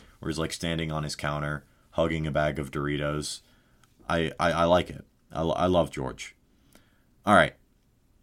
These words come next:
We'll move on here. A couple of closing points. I posted something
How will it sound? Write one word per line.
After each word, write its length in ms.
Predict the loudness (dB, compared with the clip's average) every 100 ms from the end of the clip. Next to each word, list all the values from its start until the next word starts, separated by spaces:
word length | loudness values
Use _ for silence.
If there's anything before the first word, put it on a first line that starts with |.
| -8
We'll 100 | 2
move 220 | 4 4 6
on 180 | 2
here. 160 | 4 0
A 40 |
couple 200 | 0 0
of 100 | 0
closing 400 | 4 4 6 4
points. 520 | 2 0 0 -6 -8 _ _ _ _ _ -14
I 60 |
posted 580 | -10 -2 0 2 0 0
something 640 | 0 2 2 2 0 0